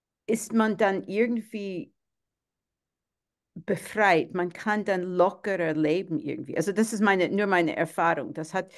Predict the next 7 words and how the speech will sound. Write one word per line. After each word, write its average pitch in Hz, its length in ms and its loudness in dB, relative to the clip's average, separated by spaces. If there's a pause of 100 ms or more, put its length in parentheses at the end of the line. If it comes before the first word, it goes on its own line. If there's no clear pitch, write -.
(220)
weil 180 240 4
irgendwie 233 480 0
kann 196 220 -2
ich 202 140 -8
mit 180 200 -4
meinem, 165 640 0
ähm, 156 520 0